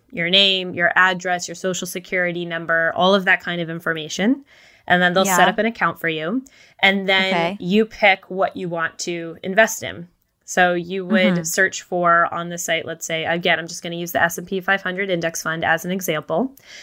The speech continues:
Speaker 1: And you would search for that, and then you click, might say transact, it might say buy. It's gonna be a little bit different depending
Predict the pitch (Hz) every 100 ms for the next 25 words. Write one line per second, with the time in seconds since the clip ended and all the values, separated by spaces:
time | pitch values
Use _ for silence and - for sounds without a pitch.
0 | - - 185 190 190 190 180 180 170 175
1 | 165 170 226 185 170 170 175 - 180 180
2 | _ _ _ - 196 - 175 - 160 160
3 | 214 226 - 170 175 175 175 160 170 170
4 | 175 175 165 180 170 170 165 165 165 -
5 | 165 - 170 - 165 - 170 165 165 165